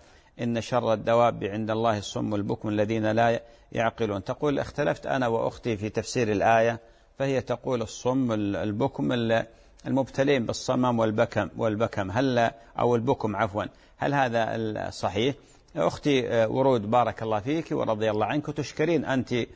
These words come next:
وأختك على، يعني، المحافظة على الوقت والمذاكرة في الخير، وأيضًا في كتاب الله عز وجل. لكن مثل ما نبهت الأخت أم مصطفى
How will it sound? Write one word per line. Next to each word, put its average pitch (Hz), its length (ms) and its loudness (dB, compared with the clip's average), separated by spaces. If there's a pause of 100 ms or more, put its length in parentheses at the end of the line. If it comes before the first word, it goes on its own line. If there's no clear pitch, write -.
(280)
وأختك 135 480 0
على، 117 380 2 (440)
يعني، 131 380 0
المحافظة 117 640 0
على 110 180 0
الوقت 113 420 0
والمذاكرة 110 1080 0 (360)
في 123 240 -4
الخير، 120 540 2 (360)
وأيضًا 160 560 0
في 156 140 -4
كتاب 151 380 0
الله 120 180 2
عز 104 240 0
وجل. 110 380 2
لكن 165 600 0 (400)
مثل 160 220 0
ما 147 180 4
نبهت 131 420 0
الأخت 131 300 -2
أم 120 160 -2
مصطفى 117 420 -2